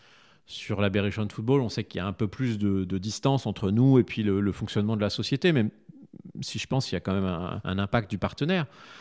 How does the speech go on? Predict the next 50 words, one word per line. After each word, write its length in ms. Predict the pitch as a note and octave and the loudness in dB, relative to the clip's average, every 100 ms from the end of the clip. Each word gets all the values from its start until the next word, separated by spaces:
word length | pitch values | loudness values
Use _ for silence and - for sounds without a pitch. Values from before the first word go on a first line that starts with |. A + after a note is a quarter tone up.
| - - _ | -20 -20 _
Donc 260 | - G#2 - | -2 -2 2
il 40 | |
y 20 | G2 | 0
a 40 | |
quand 140 | - | 2
même 140 | G#2+ A#2+ | 2 4
un 440 | G2+ F#2+ F#2 F2+ | 4 2 2 0
aspect 260 | F2+ - G#2+ | -2 -2 -4
statutaire 580 | - F#2+ F#2+ A#2+ G#2 G2 | -4 -6 -4 0 0 -2
aussi 480 | - - G#2+ G#2 G2 | -6 -2 0 0 2
là-dedans. 340 | B2+ G#2+ G2+ | 0 2 0
Il 60 | G#2 | 2
faut, 240 | B2+ C#3+ | 2 4
il 80 | C3 | 4
faut, 680 | - D#3+ E3+ E3 C#3 B2 A2+ | 4 6 8 10 8 8 8
euh, 20 | |
alimenter 440 | A2 B2+ C3 B2+ | 8 6 4 4
les 120 | C3 | 4
deux. 100 | B2 | 6
Il 60 | A#2+ | 4
faut 120 | B2 | 4
pas 120 | C3 | 2
chercher 280 | D3 C3 - | 2 0 0
que 120 | A#2+ | 4
le 80 | D3 | 2
statutaire, 540 | - C3 - A2 A#2+ D#3+ | 4 0 0 -2 -2 -2
parce 140 | G2 | -6
que 80 | G2+ | -6
pour 160 | G#2+ | -4
moi, 120 | G#2 A2 | -2 -2
ça 100 | F#2 | -4
n'a 80 | |
pas 100 | F2+ | -4
de 60 | G2+ | -6
sens. 420 | - A2+ - - _ _ - - - | -4 -6 -6 -14 _ _ -20 -12 -6
Euh, 80 | G#1 | -6
il 80 | F#2 | -4
faut 140 | G#2 | 0
aussi 240 | G#2 - | 0 4
abonder 300 | B2 G2 G2 | 2 4 0
sur 160 | A#2 G#2 | 0 0
les, 280 | F2+ F2 F2+ | 2 2 0
les 120 | F2+ | -4
petits 180 | - G#2 | -6 -8
projets, 320 | - G#2+ G2+ | -2 0 2
euh, 400 | A#2 B2 F#2 F2+ - - - - | 2 2 2 0 -2 -14 -10 -4
les 100 | F#2+ | -4
petits 180 | - | -4
festivals, 720 | A2 G#2 - G2 E2+ E2+ G2+ G2 | -8 -8 -10 -12 -10 -6 -4 -2
euh. 160 | E2 | -2